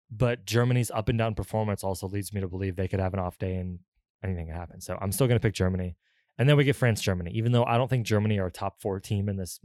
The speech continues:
this tournament, uh, I would literally probably have them fifth.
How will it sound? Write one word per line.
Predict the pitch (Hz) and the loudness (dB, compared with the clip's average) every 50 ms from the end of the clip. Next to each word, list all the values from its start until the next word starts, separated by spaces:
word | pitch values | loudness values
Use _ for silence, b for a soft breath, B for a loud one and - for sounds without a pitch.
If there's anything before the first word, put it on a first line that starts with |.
| - - _ | -20 -18 _
this | 110 104 - | -10 -10 -4
tournament, | - 101 98 98 98 113 117 - - _ _ _ _ _ _ _ _ _ _ _ _ | -2 0 0 0 0 -2 -4 -6 -10 _ _ _ _ _ _ _ _ _ _ _ _
uh, | 104 98 95 92 87 85 85 - _ _ _ _ _ _ _ _ _ _ _ _ _ _ _ _ _ _ | 0 0 0 0 -2 -4 -8 -12 _ _ _ _ _ _ _ _ _ _ _ _ _ _ _ _ _ _
I | 104 | 0
would | 107 113 107 101 | 2 2 2 2
literally | 110 104 107 107 104 | 2 2 2 2 2
probably | - 110 101 101 101 | 2 2 2 2 2
have | 92 98 98 92 | 0 0 -2 -2
them | 98 90 85 | -6 -8 -6
fifth. | - - 104 110 - - - - | -4 -4 -4 -4 -4 -10 -18 -20